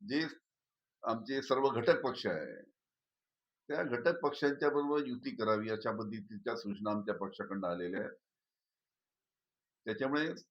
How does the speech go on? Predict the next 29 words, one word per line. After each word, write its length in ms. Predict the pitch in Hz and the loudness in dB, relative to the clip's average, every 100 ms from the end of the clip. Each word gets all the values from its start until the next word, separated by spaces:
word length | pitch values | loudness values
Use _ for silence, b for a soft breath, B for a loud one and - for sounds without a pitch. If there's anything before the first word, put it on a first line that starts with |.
| - | -20
स्थानिक 580 | - - 110 120 160 175 | -18 2 6 8 6 0
स्तरावर 760 | - 147 147 156 170 175 - - _ _ _ _ _ _ _ _ _ _ _ _ 123 | 4 6 8 8 6 2 -6 -14 _ _ _ _ _ _ _ _ _ _ _ _ -2
जे 120 | 135 | -2
नेते 320 | 127 123 127 | 0 0 6
आहेत 200 | 151 113 - _ | 6 6 0 _
प्रत्येक 300 | 120 - 135 | -6 -4 -4
जिल्ह्यामध्ये, 360 | 117 117 117 135 | -2 -2 0 -2
त्यांना 320 | 135 120 147 | 0 4 4
ते 140 | 151 139 | 6 6
अधिकार 300 | 131 131 120 | 6 2 2
दिले 220 | 117 113 | 0 0
आहेत. 120 | 120 | 0
त्यांनी 360 | 123 120 123 131 | 0 0 0 -2
काँग्रेसची 800 | 127 120 127 135 135 131 127 | 2 2 2 0 -2 -4 -4
चर्चा 260 | - - 123 | -4 -4 -2
करावी, 460 | 107 107 107 113 117 | 0 0 0 -2 -8
त्यांनी 360 | 101 104 107 | -4 -4 -2
उद्धवजी 600 | 107 101 117 117 117 113 | -2 -2 -2 -2 -4 -8
ठाकरे 340 | 98 - 107 107 | -8 -8 -4 -4
यांच्या 220 | 104 104 | 2 4
राष्ट्रवादीची 480 | 104 101 113 110 113 | 4 4 -4 -4 -6
चर्चा 360 | 101 95 110 | -6 -6 -6
करावी, 520 | 101 95 92 87 80 - _ _ _ _ _ _ _ - | -6 -6 -6 -10 -16 -20 _ _ _ _ _ _ _ -2
बाकीचे 380 | 98 101 131 120 | 2 2 2 2
अनेक, 380 | 113 139 143 143 | 4 4 4 8
अ, 300 | 131 127 120 113 - _ _ _ _ | 10 10 6 0 -12 _ _ _ _
मित्रपक्ष 480 | 117 104 123 117 - | -8 -2 0 -2 0
आहेत 180 | 98 98 | 0 0
त्यांच्याशी 500 | - 120 131 143 185 | -2 -4 -2 -2 -4